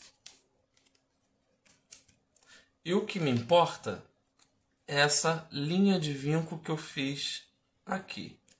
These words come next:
E agora, pra fechar e encontrar o ponto certo,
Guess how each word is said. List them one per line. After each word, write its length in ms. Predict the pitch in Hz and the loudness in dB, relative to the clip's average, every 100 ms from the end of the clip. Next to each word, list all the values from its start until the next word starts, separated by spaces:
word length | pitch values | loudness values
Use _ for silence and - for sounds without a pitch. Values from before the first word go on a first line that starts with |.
| _ _ - - _ _ _ _ _ _ - _ - | _ _ -20 -20 _ _ _ _ _ _ -20 _ 2
E 80 | 240 | 4
agora, 340 | 147 147 143 | 8 8 6
pra 160 | 143 143 | 2 0
fechar 480 | - 123 - 151 | 2 2 6 6
e 40 | 143 | 6
encontrar 420 | - 131 127 131 | 2 0 2 2
o 140 | 127 | 2
ponto 340 | - 165 208 - | 4 2 4 6
certo, 680 | - - 160 - - - | 8 8 6 4 -4 -14